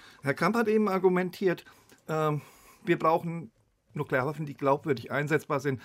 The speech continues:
äh, damit die nukleare Abschreckung wirklich funktionieren kann. Das ist ein nukleartheologisches Argument. Und zwar aus zwei Gründen. Erstens,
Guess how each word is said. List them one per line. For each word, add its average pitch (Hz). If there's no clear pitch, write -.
äh, 139
damit 139
die 135
nukleare 127
Abschreckung 123
wirklich 123
funktionieren 117
kann. 107
Das 120
ist 190
ein 202
nukleartheologisches 147
Argument. 302
Und 147
zwar 139
aus 120
zwei 151
Gründen. 160
Erstens, -